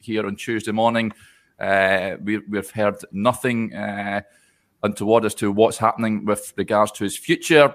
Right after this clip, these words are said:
Uh, now, Pigeon Strangler says, "G V B is back in Holland for the next five weeks, apparently." He's not there for the next five weeks. Uh,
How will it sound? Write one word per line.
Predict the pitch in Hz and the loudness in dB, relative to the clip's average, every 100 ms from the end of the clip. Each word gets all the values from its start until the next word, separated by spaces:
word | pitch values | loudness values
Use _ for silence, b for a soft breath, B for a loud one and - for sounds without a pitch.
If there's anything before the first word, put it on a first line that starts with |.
| - | 0
Uh, | 110 107 101 | 0 2 2
now, | 107 | 2
Pigeon | 170 156 156 | 2 0 -2
Strangler | - 135 131 120 | 0 2 2 0
says, | - 113 107 | -2 -2 -2
"G | 127 | -4
V | 120 | -4
B | 117 | -4
is | 107 | 0
back | 113 110 | 2 2
in | 104 | 2
Holland | 110 107 | 0 0
for | - | -4
the | 98 | -6
next | 104 - | -6 -4
five | 104 98 95 | -2 -2 -4
weeks, | - | -10
apparently." | - 101 98 95 | -6 -2 -2 -2
He's | 104 98 | -6 -8
not | 117 120 143 147 202 - _ _ _ _ | -8 2 6 6 2 -10 _ _ _ _
there | 117 120 | -2 0
for | 117 107 | 0 -4
the | |
next | 110 - | -6 -6
five | - 104 98 92 | -4 -2 -2 -4
weeks. | 104 - - | -8 -8 -12
Uh, | - 87 85 | -6 -6 -6